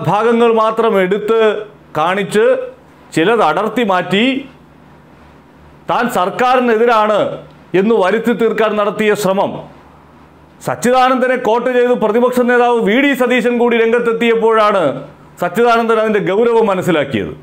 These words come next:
മൂന്നാമതൊരിക്കൽ കൂടി ഇടതുപക്ഷം അധികാരത്തിൽ വരരുത്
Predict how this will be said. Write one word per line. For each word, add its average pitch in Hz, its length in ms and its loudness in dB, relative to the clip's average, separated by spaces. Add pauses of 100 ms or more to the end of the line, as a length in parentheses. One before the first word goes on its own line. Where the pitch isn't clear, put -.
(840)
മൂന്നാമതൊരിക്കൽ 233 840 2
കൂടി 226 220 0
ഇടതുപക്ഷം 226 560 0
അധികാരത്തിൽ 226 520 0
വരരുത് 220 340 2